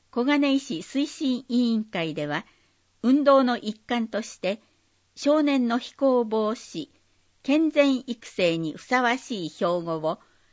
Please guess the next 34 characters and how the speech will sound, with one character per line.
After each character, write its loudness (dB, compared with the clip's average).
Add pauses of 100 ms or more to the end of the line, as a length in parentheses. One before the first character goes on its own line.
(140)
市 -4
内 2
在 0
住、 -4
在 0
勤、 -6 (120)
在 0
学 -2
の -4
方 -2
を -2
対 -6
象 -6
に -8 (320)
募 2
集 -2
し -16
た -6
と -8
こ -4
ろ、 -2 (720)
六 0
十 -2
八 -4
点 -10
の -6
応 0
募 -4
が -6
あ -4
り -6
ま -8
し -20
た。 -16